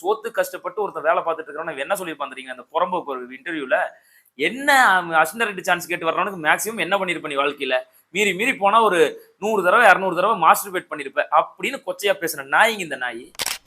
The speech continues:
Welcome to Paper Roast. இந்த வீடியோல என்ன பார்க்க போறோம்னா, இயக்குனர் மிஸ்கின் அவர்கள் வந்து அவர் எடுத்த படங்களை விட அவர் மேடையில பேசுற பேச்சுக்கு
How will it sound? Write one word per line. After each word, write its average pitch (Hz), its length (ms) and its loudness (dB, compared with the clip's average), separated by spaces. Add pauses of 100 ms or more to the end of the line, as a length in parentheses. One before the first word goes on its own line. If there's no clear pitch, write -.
Welcome 190 340 -4
to 139 180 -2
Paper 139 160 -4
Roast. 117 200 -16 (200)
இந்த 131 140 -14
வீடியோல 180 200 -2
என்ன 165 200 -6
பார்க்க 135 320 -4
போறோம்னா, 123 380 -8 (300)
இயக்குனர் 175 540 -2
மிஸ்கின் 202 360 -8
அவர்கள் 143 280 -2
வந்து 120 460 -8
அவர் 120 240 -8
எடுத்த 135 340 -8 (160)
படங்களை 175 480 0
விட 156 420 0 (240)
அவர் 127 220 -4
மேடையில 202 460 -2
பேசுற 160 200 -4
பேச்சுக்கு 180 1000 -4